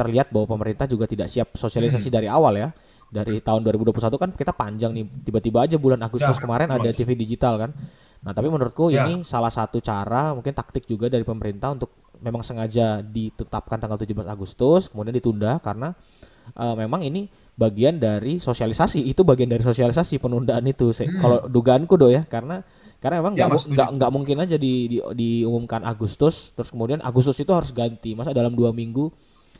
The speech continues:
Speaker 1: eh, harus berubah sistemnya, dan ini kan cukup, cukup riskan ya kalau misalnya kayak gitu. Jadi keputusan yang tepat lah ini kayaknya ya kalau misalnya diubah ke, ke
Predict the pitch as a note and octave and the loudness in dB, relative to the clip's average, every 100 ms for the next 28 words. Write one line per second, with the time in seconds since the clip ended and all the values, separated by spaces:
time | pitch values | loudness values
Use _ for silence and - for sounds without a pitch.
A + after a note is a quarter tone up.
0 | _ - A2 A2+ A2 G2 G#2+ A2 A2 - | _ -10 -2 0 0 0 -2 0 -2 -6
1 | _ _ _ _ _ _ - B2+ B2+ D3 | _ _ _ _ _ _ -2 6 8 10
2 | C3 B2+ B2 A2+ A2 G2 G2+ A#2+ C3 A2+ | 8 6 0 0 -2 -2 -4 -4 -4 -2
3 | A2+ - A2 G#2+ G#2 - A2 - - A2+ | -4 -4 -6 -4 -4 -6 -8 -10 -10 -8
4 | G#2+ G#2+ G#2 F#2+ G2+ F#2+ F#2 F#2 A2 C3+ | -6 -6 -6 -8 -8 -10 -10 -6 0 2
5 | F3 - - C#3+ C3+ D3 F3+ A#2+ B2+ A2 | 2 0 -4 -2 0 0 0 -2 -4 -6
6 | B2+ D3 A#2+ A2 A#2 A2+ A2 G#2 A2+ - | -4 -2 -2 -4 -6 -6 -4 -2 -2 -2
7 | A2 G#2+ _ _ _ _ _ _ G#2 | -4 -4 _ _ _ _ _ _ -4